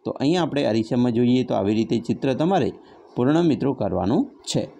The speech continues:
જે આપણે અહીંયા કરેલું છે. બરાબર? તો ચાલો તમે આવી રીતે પૂર્ણ પણ ચિત્ર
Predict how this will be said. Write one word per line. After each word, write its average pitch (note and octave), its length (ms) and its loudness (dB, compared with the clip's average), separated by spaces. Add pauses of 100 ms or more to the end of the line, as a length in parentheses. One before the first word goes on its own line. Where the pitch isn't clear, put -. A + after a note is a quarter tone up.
જે C3+ 160 2
આપણે A2+ 240 0
અહીંયા A2+ 280 0 (400)
કરેલું G#2+ 560 0
છે. - 280 -4 (180)
બરાબર? G#3 300 0 (340)
તો A2 100 0
ચાલો G2+ 340 -4 (140)
તમે A2+ 320 -2
આવી C3+ 240 2
રીતે B2+ 220 0
પૂર્ણ G2+ 340 -2
પણ A#2 200 -4
ચિત્ર C3+ 400 -2